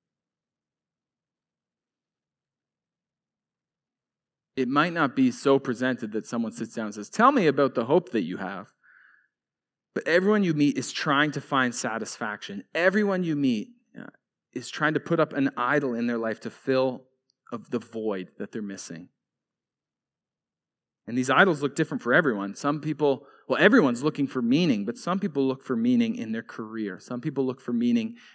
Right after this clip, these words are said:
uh, in their possessions, in their money, in their relationships. Others look to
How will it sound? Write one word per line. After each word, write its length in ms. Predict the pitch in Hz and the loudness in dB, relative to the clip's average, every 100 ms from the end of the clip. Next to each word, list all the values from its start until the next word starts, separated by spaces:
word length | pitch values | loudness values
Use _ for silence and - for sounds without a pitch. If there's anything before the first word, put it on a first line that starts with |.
| - | -16
uh, 100 | - | -6
in 140 | 135 | -2
their 100 | 123 | 0
possessions, 760 | 120 110 92 120 117 - 92 - | -2 -6 -2 -2 -2 -8 -10 -8
in 180 | 113 104 | -4 -2
their 160 | 104 | -4
money, 560 | 101 104 123 120 107 92 | -4 -2 0 0 0 -4
in 140 | 117 | -4
their 180 | 110 117 | -2 -2
relationships. 800 | 113 110 120 139 - 113 92 - 127 | -4 -2 0 0 -2 -8 -10 -4 2
Others 280 | 139 143 | 4 2
look 240 | 123 143 - | 2 -2 0
to 280 | 156 147 | 4 4